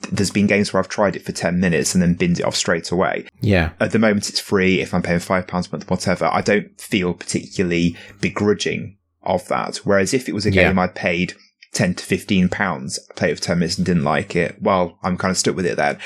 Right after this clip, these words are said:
Speaker 2: Which I think I've probably done, and I'm sure you have
Speaker 1: Well,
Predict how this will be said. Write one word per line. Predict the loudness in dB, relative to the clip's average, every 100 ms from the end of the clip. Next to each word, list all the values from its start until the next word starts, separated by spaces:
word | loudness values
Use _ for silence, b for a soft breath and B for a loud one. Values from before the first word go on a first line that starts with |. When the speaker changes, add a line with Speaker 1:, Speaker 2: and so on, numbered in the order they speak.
| B
Speaker 2:
Which | -2
I | -2
think | 0 0 2
I've | 0 2
probably | 2 2 4
done, | 4 2
and | 4 4
I'm | 2
sure | 4 4
you | 6 6
have | 6
Speaker 1:
Well, | 4